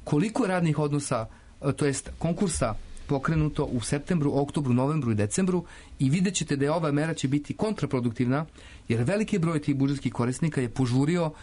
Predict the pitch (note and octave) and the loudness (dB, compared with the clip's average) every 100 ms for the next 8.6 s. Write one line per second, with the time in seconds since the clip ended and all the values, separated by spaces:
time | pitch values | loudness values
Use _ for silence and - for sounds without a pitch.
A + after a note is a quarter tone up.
0 | - - - B2 B2+ C#3 - F#3 D#3+ D3+ | -18 -14 -4 0 2 0 0 -2 0 0
1 | D3+ F3 D3+ C3+ - D#3+ D3 - C3 B2+ | 0 0 0 -2 -2 0 0 0 -2 0
2 | D3 D3 G3+ C#3+ A#2+ C3 - B2 A2 A2+ | 0 2 0 0 0 -2 0 0 0 0
3 | G#2 - E3 E3 - - - - A2 C3+ | 0 0 -2 -4 -6 -16 -12 -4 -2 0
4 | F#3 A3 G#3 G3 E3 D3 D3 D#3 D3 D3 | 0 0 0 2 2 0 0 0 0 -4
5 | - - - - B2+ A#2 C#3 F3 G3 - | -8 -20 -10 -2 0 2 2 2 0 0
6 | D3 D3+ C3+ - A3 C#3+ - B2 A#2+ D#3 | 0 0 -2 2 2 2 2 0 2 2
7 | C3+ A#2+ D3 C3 C3 C3 C#3 B2 C3 - | 0 0 -2 0 -2 -2 -2 0 0 -2
8 | B2+ A#2 G#2 A2 D#3+ D3 | 0 0 0 -2 -4 -4